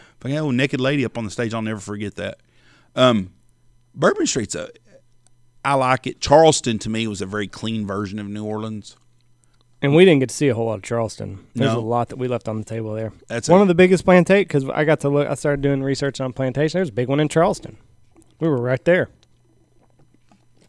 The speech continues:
Speaker 1: I didn't know you was a plantation aficionado.
Speaker 2: Well, I just,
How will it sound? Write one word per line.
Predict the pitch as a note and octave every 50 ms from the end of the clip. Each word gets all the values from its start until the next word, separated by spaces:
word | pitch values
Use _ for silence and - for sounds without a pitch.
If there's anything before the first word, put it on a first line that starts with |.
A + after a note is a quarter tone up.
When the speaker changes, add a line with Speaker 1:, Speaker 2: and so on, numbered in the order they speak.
| _ _ _ -
Speaker 1:
I | - - B2
didn't | C3+ B2+ A2
know | A2
you | G#2 G#2
was | G2 F#2+
a | F#2+ E2 - G2
plantation | - - - A2 G#2 F#2+ - A2 A2 - - F2+ F2+
aficionado. | F#2 E2+ - - - - - A2 G2 - - G2+ F#2 F#2 G2+ F#2+ F2 F2+ F2+ - -
Speaker 2:
Well, | A#3 B3+ A3+
I | C#3+ A2
just, | G#2+ A#2 A2 - -